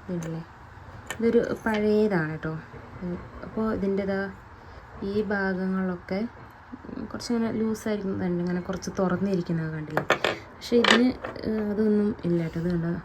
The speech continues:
നല്ല എല്ലാം പെർഫെക്റ്റ് ആയിട്ടിരിക്കുന്നതാണ്. അപ്പോൾ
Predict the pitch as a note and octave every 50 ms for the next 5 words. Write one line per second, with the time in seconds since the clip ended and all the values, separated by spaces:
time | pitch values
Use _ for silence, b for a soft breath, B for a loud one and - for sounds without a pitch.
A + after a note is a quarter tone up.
0 | - - - - - - - - - - - - - - - - - - F#3+ F#3+
1 | F#3+ F#3+ F#3+ F#3+ - - - G3 F#3+ F#3+ F#3+ F#3+ F#3+ F#3+ - F#3+ F#3 F3+ - -
2 | G3 G3 F#3+ F#3+ - F#3+ F3+ F3 F3 F3+ E3+ E3 - - F3 E3+ E3+ E3 E3 D#3+
3 | D#3+ D#3+ E3 F#3 G3 - - - - - - - - - - - - - - G3
4 | F3+ G#3 A3